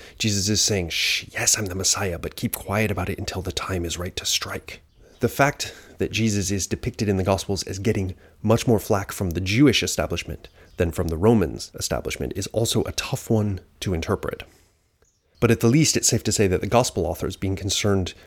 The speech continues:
to paint Jesus as the Messiah, are thus automatically depicting him as someone who, in normal Jewish understanding of the time,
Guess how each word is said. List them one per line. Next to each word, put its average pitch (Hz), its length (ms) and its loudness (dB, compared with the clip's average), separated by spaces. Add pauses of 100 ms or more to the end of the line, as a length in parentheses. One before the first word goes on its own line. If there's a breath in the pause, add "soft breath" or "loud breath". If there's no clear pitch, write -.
to - 80 -10
paint 95 200 0
Jesus 95 320 0
as 92 320 -2
the 95 120 -4
Messiah, 98 580 2 (380 loud breath)
are 107 120 6
thus 101 320 4
automatically 107 560 4
depicting 90 360 -2
him 85 360 -4
as 98 120 -2
someone 92 260 2
who, 92 260 2
in 92 200 -2 (200 loud breath)
normal 120 380 6
Jewish 117 340 4
understanding 104 760 0
of 92 200 -4
the - 60 -4
time, 104 540 0